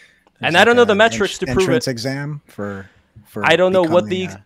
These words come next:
Speaker 1: yeah, and I don't know what the exams would be. I know countries like Australia have certain criteria, like a certain point system based on the career that you had before coming in here.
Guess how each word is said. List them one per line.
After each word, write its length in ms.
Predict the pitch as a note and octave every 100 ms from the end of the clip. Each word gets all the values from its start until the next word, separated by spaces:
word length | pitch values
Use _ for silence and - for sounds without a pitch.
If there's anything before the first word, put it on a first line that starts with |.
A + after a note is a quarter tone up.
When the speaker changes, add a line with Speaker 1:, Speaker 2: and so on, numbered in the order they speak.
| _
Speaker 1:
yeah, 180 | D#3+ F3+
and 100 | D3
I 40 | E3+
don't 80 |
know 80 | F3
what 220 | D#3+ F3
the 100 | F3 E3
exams 440 | D3 D#3+ D#3 D3+
would 120 | C#3
be. 200 | C3+ D3+
I 80 | C#3+
know 180 | C3+ C3+
countries 460 | - D3 - C#3
like 200 | C#3 C3+
Australia 800 | C3 A#2 - C#3+ D3 D3+ D3 C#3
have 220 | B2 C3
certain 580 | - D3+ C3+ C#3+ C3+ C3
criteria, 800 | - C#3 B2+ - C#3 C3+ C3+ C3
like 180 | B2 A#2+
a 60 | B2+
certain 320 | D3 C3 B2+
point 360 | B2 C#3 C3
system 440 | - C3+ - C3+ B2
based 360 | B2+ C3 -
on 120 | B2 A#2+
the 80 | A#2+
career 480 | C#3+ C3 C3 C3 B2
that 180 | A#2+
you 100 | B2+
had 300 | A#2 B2+ B2
before 340 | A#2+ - C#3+ B2+
coming 300 | C#3 A#2 A#2
in 120 | B2+
here. 320 | C3+ D3 D#3+